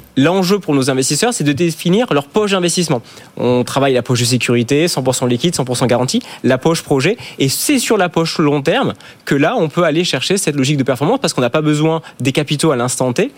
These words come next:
On peut les laisser, on peut capitaliser et pas avoir besoin de faire des rachats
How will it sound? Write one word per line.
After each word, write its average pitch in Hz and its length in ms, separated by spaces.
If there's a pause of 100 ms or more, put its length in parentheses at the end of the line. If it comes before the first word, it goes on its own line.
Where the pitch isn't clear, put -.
(300)
On 139 180
peut 185 380 (260)
les 127 180
laisser, 147 460 (100)
on 139 140
peut 175 160
capitaliser 165 880
et 208 60
pas 135 120
avoir 127 220
besoin 139 320
de 156 60
faire 120 160
des 123 100
rachats 139 500